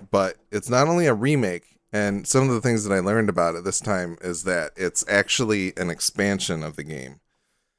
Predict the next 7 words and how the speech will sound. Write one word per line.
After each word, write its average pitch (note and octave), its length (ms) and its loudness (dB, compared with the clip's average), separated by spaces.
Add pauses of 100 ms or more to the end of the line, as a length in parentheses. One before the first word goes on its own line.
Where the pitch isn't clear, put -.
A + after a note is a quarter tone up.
(260)
Um, F2 580 0
because F#2 720 0
they F#2+ 220 0
put A#2 200 0
out G2+ 220 6
a F#2 80 0
novel F2 640 2